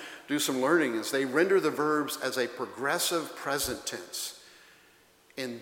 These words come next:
this translation, in this reading, Zacchaeus is not a sinner who repents,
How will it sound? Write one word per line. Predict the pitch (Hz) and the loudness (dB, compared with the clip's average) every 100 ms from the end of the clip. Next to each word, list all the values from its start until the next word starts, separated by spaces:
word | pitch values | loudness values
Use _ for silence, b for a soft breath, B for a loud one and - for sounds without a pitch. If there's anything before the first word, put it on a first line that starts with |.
| 107 | 0
this | 170 240 - - - | 4 4 2 -4 -6
translation, | - 139 131 117 110 107 - 117 | -4 -2 -2 -2 -4 -4 -6 -8
in | 123 | 0
this | 165 202 | 2 2
reading, | 143 131 131 117 | 2 2 0 -2
Zacchaeus | - 127 123 123 - 208 127 - - - B B B - | -6 -6 -6 -6 -6 -4 -4 -6 -8 -12 B B B -14
is | 113 107 | -10 -6
not | 147 | -4
a | 220 | -2
sinner | - - 180 175 | 0 2 2 2
who | 160 | 2
repents, | 139 - - 196 117 - - | 0 -2 0 0 0 -4 -8